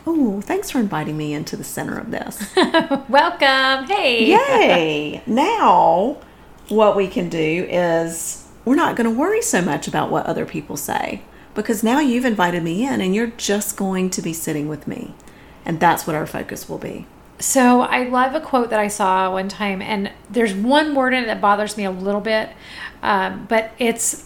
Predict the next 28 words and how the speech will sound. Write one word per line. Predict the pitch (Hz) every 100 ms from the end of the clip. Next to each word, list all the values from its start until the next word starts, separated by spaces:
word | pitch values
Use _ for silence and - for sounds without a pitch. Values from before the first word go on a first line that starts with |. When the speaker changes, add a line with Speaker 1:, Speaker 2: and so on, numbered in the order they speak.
| -
Speaker 2:
"I | 226
perform, | 226 240 226 214 214 - - -
perform | 247 240 - 285 277 185 175 185 202
for | - 220 - - -
an | 208 226
audience | 202 202 190 180 180 - - - -
of | 208 180
one." | 185 196 - - 214 -
Speaker 1:
Mm. | 226 226
Speaker 2:
So | 220 240 208 196 190
God | 190 277 302
doesn't | 294 247
ask | 220 220
for | - 208
a |
performance, | - 202 190 180 190 208 -
but | - 214 240 226 233
the |
gist | 202 196 247 247 214
of | 190
it | 190
is, | 190 185 180 - - - - - -
I'm | 262 277
living | 254 262 277
this | 220 196 208
life | 208 185 185 180 - - - - -
for | - 214 202
God. | 185 175 196 262 294